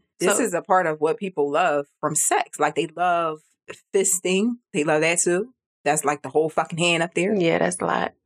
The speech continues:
Speaker 1: Um, I don't know if you had that. I never had
Speaker 2: I
Speaker 1: that.
Speaker 2: have never had that.
Speaker 1: But they love the dominance of getting that off. Like, that's how they get off from the dominance from it.
Speaker 2: So
Speaker 1: Like,
Speaker 2: much so that they pay for it.
Speaker 1: Yeah.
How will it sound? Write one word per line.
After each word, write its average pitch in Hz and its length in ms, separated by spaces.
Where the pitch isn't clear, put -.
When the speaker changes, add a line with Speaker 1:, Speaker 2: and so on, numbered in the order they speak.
Speaker 1:
Um, 143 680
I 147 120
don't 143 100
know 135 120
if - 80
you 135 100
had 135 160
that. 143 140
I 139 100
never 127 200
had 131 120
Speaker 2:
I 175 40
Speaker 1:
that. 175 60
Speaker 2:
have - 140
never 156 320
had 151 220
that. 170 320
Speaker 1:
But 156 280
they 175 160
love 151 600
the 135 400
dominance 147 680
of 135 380
getting 147 320
that 139 260
off. - 340
Like, 143 160
that's 143 140
how 143 80
they 139 100
get 120 140
off 151 240
from 139 220
the 139 80
dominance 135 420
from - 180
it. 50 160
Speaker 2:
So 196 140
Speaker 1:
Like, 196 100
Speaker 2:
much 196 160
so 170 220
that 185 140
they 170 160
pay 185 260
for 151 260
it. - 240
Speaker 1:
Yeah. 156 440